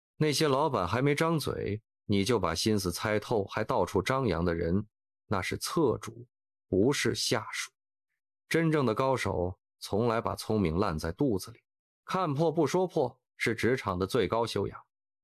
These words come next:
你的智商是用来解决麻烦的，不是用来炫耀的。永远别试图显得比老板还聪明。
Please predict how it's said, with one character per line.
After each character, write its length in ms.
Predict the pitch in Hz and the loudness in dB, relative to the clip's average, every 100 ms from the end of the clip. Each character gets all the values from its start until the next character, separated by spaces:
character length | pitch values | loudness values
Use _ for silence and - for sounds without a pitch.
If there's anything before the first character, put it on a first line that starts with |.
| _ | _
你 160 | 113 127 | 0 2
的 80 | 147 | 2
智 180 | 160 | 2
商 220 | 117 139 131 | 2 0 2
是 140 | 131 | 2
用 140 | 120 | 2
来 120 | 95 123 | 0 0
解 220 | - 80 | -4 0
决 140 | 95 | 0
麻 300 | 101 92 110 | 2 0 -2
烦 200 | 131 110 | -2 -6
的， 160 | 110 - _ _ _ _ | -8 -20 _ _ _ _
不 160 | 131 165 | 0 4
是 140 | 180 | 4
用 160 | 170 113 | 4 2
来 120 | 135 | 0
炫 300 | - 156 95 | 0 0 0
耀 180 | 80 82 | -2 -6
的。 120 | - _ _ _ _ _ _ | -16 _ _ _ _ _ _
永 280 | 104 143 214 | 0 2 4
远 180 | 139 87 | 2 0
别 160 | 95 | 0
试 200 | 110 107 | 2 0
图 160 | 98 101 | 0 -2
显 220 | 101 - | 0 -2
得 80 | 95 | -2
比 120 | 92 | -2
老 280 | 62 85 156 | 0 0 -2
板 200 | - - | -4 -10
还 180 | - 87 | -6 -6
聪 240 | - 87 | -2 -4
明。 140 | 82 | -4